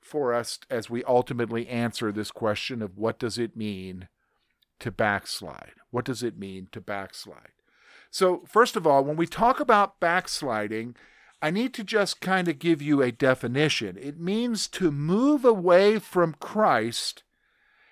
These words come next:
rather than towards him. It means to move away from Christ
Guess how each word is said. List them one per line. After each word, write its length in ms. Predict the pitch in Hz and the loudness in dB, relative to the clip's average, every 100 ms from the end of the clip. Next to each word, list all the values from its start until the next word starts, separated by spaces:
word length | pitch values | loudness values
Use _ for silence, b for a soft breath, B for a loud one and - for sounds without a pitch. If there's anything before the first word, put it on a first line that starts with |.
| _ | _
rather 360 | 127 160 202 202 | -2 0 2 2
than 340 | 170 170 147 - | 2 0 -2 -6
towards 600 | - 160 151 135 113 - | 0 4 6 4 2 -6
him. 420 | - 110 76 76 - | -4 -4 -4 -12 -8
It 180 | 127 | -4
means 320 | 139 170 175 - | 0 0 0 -2
to 160 | - 120 | -2 -2
move 440 | 120 131 175 220 | 0 4 4 6
away 300 | 247 226 202 | 4 4 4
from 220 | 190 196 | 2 -4
Christ 600 | - 143 104 104 - - | -2 -2 0 -2 -6 -12